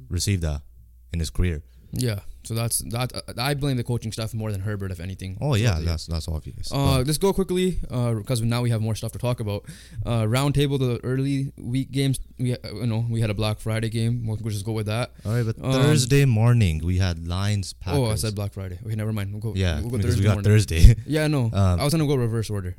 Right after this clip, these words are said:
Speaker 1: Oh,
Speaker 2: But
Speaker 1: yeah,
Speaker 2: yeah.
Speaker 1: Black Friday is nothing really to talk about other than Javon Holland.
Speaker 2: Yeah, let's finish off with the
Speaker 1: Yeah.
Speaker 2: Black Friday.
Speaker 1: O-,
Speaker 2: Yeah, nothing,
Speaker 1: O T J, only the
Speaker 2: uh,
Speaker 1: Jets. This is what this falls in. The Hail Mary in the second quarter, uh, obviously at halftime.
Speaker 2: Yeah.
Speaker 1: And, uh,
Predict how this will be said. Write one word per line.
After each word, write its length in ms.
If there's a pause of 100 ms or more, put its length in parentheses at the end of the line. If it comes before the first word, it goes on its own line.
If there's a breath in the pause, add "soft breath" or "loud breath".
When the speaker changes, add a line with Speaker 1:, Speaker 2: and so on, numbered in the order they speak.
(120)
Speaker 1:
Oh, 60
Speaker 2:
But 120
Speaker 1:
yeah, 100
Speaker 2:
yeah. 60
Speaker 1:
Black 240
Friday 200
is 60
nothing 240
really 160
to 80
talk 140
about 200
other 120
than 160
Javon 320
Holland. 420
Speaker 2:
Yeah, 140
let's 160
finish 220
off 160
with 100
the 60
Speaker 1:
Yeah. 80 (100)
Speaker 2:
Black 40
Friday. 240
Speaker 1:
O-, 40
Speaker 2:
Yeah, 200
nothing, 180
Speaker 1:
O 120
T 260
J, 340 (100)
only 300
the 160
Speaker 2:
uh, 20
Speaker 1:
Jets. 460 (340)
This 180
is 140
what 180
this 120
falls 280
in. 200 (100)
The 140 (480)
Hail 240
Mary 180
in 60
the 80
second 320
quarter, 260 (140)
uh, 320 (180)
obviously 300
at 40 (140)
halftime. 320
Speaker 2:
Yeah. 300 (100)
Speaker 1:
And, 320
uh, 380